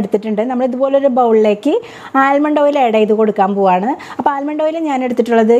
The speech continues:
ഇങ്ങനത്തെ ഒരു കുപ്പിയിലുള്ള ആൽമണ്ട് ഓയിലാണ്. ഇത് പ്യുവർ ആണോ എങ്ങനെയെന്ന് എനിക്കറിയില്ല. നമ്മൾ, ആ, കുറച്ച് റേറ്റുള്ള, ആ, ആൽമണ്ട് ഓയിൽ തന്നെയാണ് യൂസ് ചെയ്യുന്നത്. അപ്പോൾ ഈ ഒരു ആൽമണ്ട് ഓയിൽ ഞാനിവിടെ ഏകദേശം ഒരു അഞ്ച്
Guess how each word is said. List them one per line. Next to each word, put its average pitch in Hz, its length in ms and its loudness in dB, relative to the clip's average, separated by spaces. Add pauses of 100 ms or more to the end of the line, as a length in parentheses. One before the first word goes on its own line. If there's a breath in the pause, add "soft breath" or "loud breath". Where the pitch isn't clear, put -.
ഇങ്ങനത്തെ 226 340 2
ഒരു 226 180 4
കുപ്പിയിലുള്ള 220 480 2
ആൽമണ്ട് 196 300 0
ഓയിലാണ്. 214 380 2
ഇത് 233 160 2
പ്യുവർ 247 320 2
ആണോ 240 200 -2 (120)
എങ്ങനെയെന്ന് 247 320 0
എനിക്കറിയില്ല. 233 400 2 (160)
നമ്മൾ, 262 160 2 (520 loud breath)
ആ, - 20 6 (200)
കുറച്ച് 294 280 -2
റേറ്റുള്ള, 277 340 2 (260)
ആ, - 20 6 (260)
ആൽമണ്ട് 226 200 4 (120)
ഓയിൽ 220 180 4
തന്നെയാണ് 226 280 2 (100)
യൂസ് 208 180 2
ചെയ്യുന്നത്. 202 320 2 (220 loud breath)
അപ്പോൾ 330 160 0
ഈ - 80 -2
ഒരു 349 120 0
ആൽമണ്ട് 247 300 -2
ഓയിൽ 240 120 -2 (120)
ഞാനിവിടെ 233 280 0
ഏകദേശം 226 340 0
ഒരു 277 120 4
അഞ്ച് 233 260 2